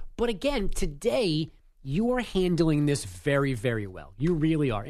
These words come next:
You, 'cause you have been kind of in charge, at least here in our building, for five hours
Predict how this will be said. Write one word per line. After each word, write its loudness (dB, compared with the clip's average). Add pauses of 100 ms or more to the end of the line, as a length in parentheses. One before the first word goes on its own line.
You, 2
'cause 4
you 2
have -2
been 2 (480)
kind 2
of 2
in 2
charge, 0 (460)
at 0
least 0 (100)
here 0
in 0
our 4
building, -2 (140)
for 2
five 4
hours -2